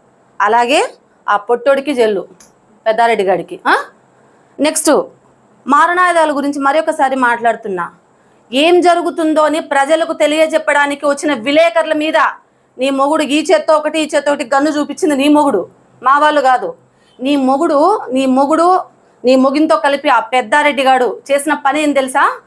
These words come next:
మా సారులు లేనప్పుడు ఇక్కడికి మారునా-, మారునాదాయాలతో మీరు వచ్చినది, మేము కాదు. మళ్ళా మళ్ళా ఇంకోసారి చెప్తున్నా రమక్క, నేను చచ్చిపోతాననో,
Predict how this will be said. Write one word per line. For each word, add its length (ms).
మా 100
సారులు 480
లేనప్పుడు 720
ఇక్కడికి 760
మారునా-, 520
మారునాదాయాలతో 840
మీరు 260
వచ్చినది, 380
మేము 240
కాదు. 340
మళ్ళా 240
మళ్ళా 240
ఇంకోసారి 400
చెప్తున్నా 280
రమక్క, 320
నేను 140
చచ్చిపోతాననో, 960